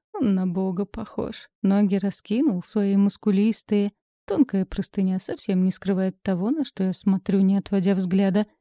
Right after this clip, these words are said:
Позорище. Мне звонит подруга.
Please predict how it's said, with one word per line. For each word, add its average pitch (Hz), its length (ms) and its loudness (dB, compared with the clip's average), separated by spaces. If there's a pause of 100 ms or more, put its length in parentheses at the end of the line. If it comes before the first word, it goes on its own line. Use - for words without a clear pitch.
(260)
Позорище. 202 840 0 (400)
Мне 220 280 6
звонит 202 420 2
подруга. 190 680 0